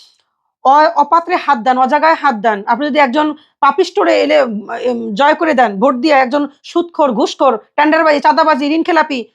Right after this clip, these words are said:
তার যদি আপনি ভোট দিয়ে ক্ষমতায় নিয়ে যান, সে তো হারাম কাজ করবে, সে তো এগুলোই করবে, সে তো গুনাহগার হবে। আর ওই গুনাহগারে আপনি উৎসাহিত করলেন,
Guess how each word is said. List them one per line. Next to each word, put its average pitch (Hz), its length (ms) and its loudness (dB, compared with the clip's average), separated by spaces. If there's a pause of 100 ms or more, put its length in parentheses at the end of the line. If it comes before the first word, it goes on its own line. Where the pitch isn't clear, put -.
তার 294 160 0
যদি 311 140 0
আপনি 294 160 -2
ভোট 262 200 0
দিয়ে 320 160 -4
ক্ষমতায় 339 380 0
নিয়ে 339 180 4
যান, 254 260 0 (760)
সে - 100 -10
তো 320 80 -2
হারাম 339 280 2
কাজ 349 200 -2
করবে, 320 140 0
সে 320 120 -4
তো 339 60 0
এগুলোই 349 360 2
করবে, 320 440 0 (380)
সে 294 60 -8
তো 254 80 -4
গুনাহগার 349 380 0
হবে। 247 280 0 (140)
আর 254 160 2
ওই 339 120 4
গুনাহগারে 349 420 2
আপনি 349 220 0
উৎসাহিত 359 380 0
করলেন, 269 380 -2